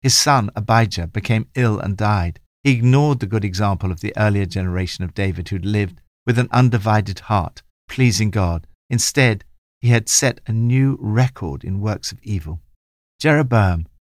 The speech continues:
may have had many military, commercial, and political achievements, and yet it seems these successes are fairly irrelevant. As Jesus said, "What good is it for you to gain the whole world, yet forfeit your soul?"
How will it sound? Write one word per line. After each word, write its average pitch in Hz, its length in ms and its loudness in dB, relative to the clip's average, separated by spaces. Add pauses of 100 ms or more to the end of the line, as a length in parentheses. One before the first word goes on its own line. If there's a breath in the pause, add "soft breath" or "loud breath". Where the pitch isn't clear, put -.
(160)
may 123 100 4
have 127 160 4
had 110 180 0
many 113 320 2
military, 107 520 -2
commercial, 98 600 -4
and 90 140 -4
political 104 400 -4
achievements, 85 680 -6 (340)
and 120 160 2
yet 135 240 4
it 110 140 -8
seems 117 400 0
these 123 240 0
successes - 560 -4
are 87 80 -6
fairly 110 420 -2
irrelevant. 85 640 -4 (540)
As 95 120 -4
Jesus 123 360 0
said, 95 260 -2
"What 120 340 -4
good 113 220 2
is 90 180 -4
it - 200 -14 (460)
for 123 80 0
you 117 180 2
to - 120 -6
gain 104 320 2
the 92 220 -4
whole 113 280 0
world, 80 640 -4 (320)
yet - 200 -8
forfeit 87 600 -6
your 85 220 -4
soul?" 82 480 -6